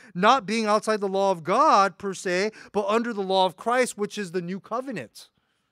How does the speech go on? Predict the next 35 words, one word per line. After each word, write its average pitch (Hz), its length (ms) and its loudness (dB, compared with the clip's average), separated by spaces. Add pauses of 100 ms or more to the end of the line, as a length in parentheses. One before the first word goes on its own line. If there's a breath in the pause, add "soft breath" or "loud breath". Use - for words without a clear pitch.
(1160)
that 214 160 4
I 226 140 10
might 240 220 6
win 220 480 0
those 196 280 0
outside 196 360 -4
the 208 80 -4
law. 254 200 2
So 202 120 -10
he 185 120 -8
wanted 233 320 -4
to 226 80 -6
win 214 240 -4
the 254 80 -6
Gentiles, 247 380 -6
so 196 60 -8
he's 220 200 -10
gonna 247 160 -10 (100)
eat 294 200 -6
with 240 220 -6
them. 143 200 -6 (220 loud breath)
So - 140 -6
you're 247 200 -4
beginning 247 480 -2
to 294 80 -4
see 262 240 -6
Greco-Roman 190 960 -6 (240 soft breath)
society, 196 600 0
how 180 320 0
they 185 300 -4 (260 soft breath)
conducted 170 600 -6
businesses 202 600 0
in 143 120 -10
bathhouses, 185 640 -2 (260 loud breath)
uh, 147 280 -4